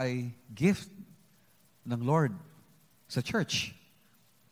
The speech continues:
Ang mga evangelist, ang mga pastors and teachers natin, gift sa lo-, ng Lord. Pero gift ng Lord sa church, hindi para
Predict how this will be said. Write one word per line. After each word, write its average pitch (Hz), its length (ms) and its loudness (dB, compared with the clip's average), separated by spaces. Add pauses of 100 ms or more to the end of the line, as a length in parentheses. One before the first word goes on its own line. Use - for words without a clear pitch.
(720)
Ang 117 220 -6
mga 120 100 4
evangelist, 135 640 0
ang 113 160 -4
mga 117 80 -2
pastors 143 560 -2
and 107 80 -4
teachers - 640 -6
natin, 107 400 -4 (800)
gift 202 240 0
sa 139 160 0
lo-, 127 160 -4
ng 131 160 -4
Lord. 123 320 -4 (880)
Pero 226 320 2
gift 226 320 -2 (160)
ng 220 240 2
Lord 240 240 4
sa 196 80 0
church, 175 400 -2
hindi 208 240 -2
para 214 640 -2